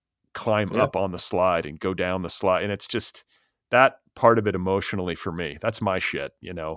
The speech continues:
Speaker 2: Oh, I, no, but I mean, it's, listen, don't be, d-, whatever. Don't, don't be, don't be mean to my friend Brad.
Speaker 1: <laughs> Right.
Speaker 2: <laughs> But, you know, but, but, uh, but no, but I mean, it's to-, of course you feel that way. Of course you do. And, and, and,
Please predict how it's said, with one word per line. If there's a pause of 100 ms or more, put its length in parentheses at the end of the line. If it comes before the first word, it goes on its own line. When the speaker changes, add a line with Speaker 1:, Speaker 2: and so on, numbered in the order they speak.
Speaker 2:
Oh,
I,
no,
but
I
mean,
it's,
listen,
don't
be, (220)
d-,
whatever. (160)
Don't, (340)
don't (360)
be, (200)
don't
be
mean
to
my
friend
Brad.
Speaker 1:
<laughs> (360)
Right.
Speaker 2:
<laughs>
But,
you
know,
but,
but,
uh,
but
no,
but
I
mean,
it's
to-,
of
course
you
feel
that
way.
Of
course
you
do.
And,
and,
and,